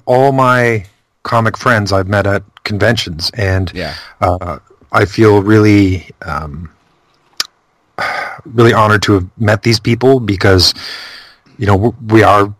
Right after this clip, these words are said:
Speaker 1: genuinely friends now, and
Speaker 2: Yeah.
Speaker 1: I've got this great, I'm surrounded by these great people who do all these great things, and they're supportive, and while there's some competition, it's like a friendly competition.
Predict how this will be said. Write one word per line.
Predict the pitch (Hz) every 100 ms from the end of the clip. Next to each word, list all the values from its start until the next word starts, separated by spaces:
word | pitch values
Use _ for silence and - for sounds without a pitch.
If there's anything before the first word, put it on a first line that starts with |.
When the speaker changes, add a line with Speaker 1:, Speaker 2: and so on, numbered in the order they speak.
| _
Speaker 1:
genuinely | 113 101 101 101
friends | 95 151 151
now, | 110 98
and | 95 104 98
Speaker 2:
Yeah. | - 85 - - - 80 -
Speaker 1:
I've | 101
got | 110
this | 113 - - -
great, | - 120 120 - -
I'm | 117
surrounded | - 131 151 135
by | 117
these | 107 101
great | 123 120
people | 143 147 117 101
who | 113 104 101 110
do | - 113
all | 117
these | 107 101
great | 110 90
things, | 143 123 101
and | - 104
they're | 95
supportive, | 90 - - 131 127 120 110 - - - -
and | 107 104 98 92 - - _ _ _ -
while | 120 110
there's | 110 -
some | 131 113
competition, | - 113 92 156 156 104 98
it's | 104
like | 101
a | 92
friendly | - 113 120
competition. | 120 120 - 139 - 160